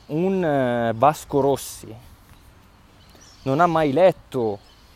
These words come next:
non ha mai letto La quarta via di Gurdjieff, eppure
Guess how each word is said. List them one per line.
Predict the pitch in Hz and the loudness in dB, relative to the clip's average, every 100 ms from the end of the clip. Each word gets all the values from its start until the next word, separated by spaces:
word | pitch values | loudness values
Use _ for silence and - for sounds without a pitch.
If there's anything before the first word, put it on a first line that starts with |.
| - - - - - - - - | -20 -20 -20 -20 -20 -20 -20 -16
non | 117 131 | -8 -6
ha | 151 | -4
mai | 143 143 | -2 0
letto | 131 175 - - 131 117 107 104 104 - - - - | 0 0 -2 -4 -2 0 0 -4 -6 -14 -20 -20 -4
La | 120 | -2
quarta | - 139 131 - 120 | 2 2 2 2 -2
via | 123 123 | -2 -4
di | 110 | -4
Gurdjieff, | 98 117 107 101 104 - - - - - - - - - - - - | -4 -4 -4 -8 -14 -16 -20 -20 -20 -20 -20 -20 -20 -20 -20 -20 -10
eppure | 127 - 190 247 254 135 | -10 0 2 4 4 4